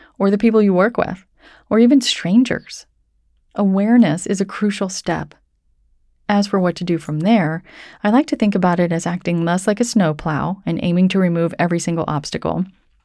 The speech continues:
and being more like a salt truck, giving just enough assistance to help prevent full-blown wipeouts.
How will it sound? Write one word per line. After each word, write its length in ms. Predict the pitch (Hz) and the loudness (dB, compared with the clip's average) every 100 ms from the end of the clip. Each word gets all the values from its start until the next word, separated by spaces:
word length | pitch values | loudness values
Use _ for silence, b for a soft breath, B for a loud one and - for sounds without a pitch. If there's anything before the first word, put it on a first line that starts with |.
| _ _ _ _ - | _ _ _ _ -10
and 140 | 220 214 | -2 4
being 240 | 247 240 | 6 8
more 180 | 226 240 | 6 4
like 200 | 254 233 | 2 0
a 60 | 202 | -4
salt 360 | - 208 220 | -2 -2 -2
truck, 380 | - 160 - - - _ _ _ | -4 -4 -4 -12 -20 _ _ _
giving 280 | 254 214 202 | 0 2 0
just 300 | 202 233 - | 0 0 4
enough 240 | 277 262 | 4 4
assistance 580 | 240 247 247 - 190 185 | 2 2 0 2 0 0
to 100 | 185 | 0
help 200 | 202 185 | 2 2
prevent 380 | - 190 190 - | 2 2 2 0
full-blown 480 | 185 185 190 170 160 | 0 4 4 2 0
wipeouts. 600 | 160 - - - - | -4 -4 -6 -8 -14